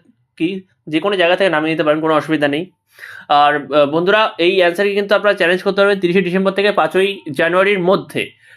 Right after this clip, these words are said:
ঠিক আছে? আর, আহ, আমরা একটা ছোট্ট চেষ্টা করেছি আপনাদের কাজটা একটু সহজ করা, অর্থাৎ ম্যানুয়ালি আপনাদের অ্যান্সার কি যাতে চেক না করতে হয়।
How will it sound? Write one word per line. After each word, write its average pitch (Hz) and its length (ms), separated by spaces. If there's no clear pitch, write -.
ঠিক 208 120
আছে? 175 300
আর, 165 200
আহ, 139 220
আমরা 185 300
একটা 214 300
ছোট্ট 196 280
চেষ্টা 208 340
করেছি 202 240
আপনাদের 180 260
কাজটা 180 240
একটু 190 120
সহজ 185 200
করা, 190 100
অর্থাৎ 170 180
ম্যানুয়ালি 175 340
আপনাদের 180 500
অ্যান্সার 160 300
কি 180 80
যাতে 175 180
চেক 175 300
না 180 100
করতে 175 300
হয়। 156 180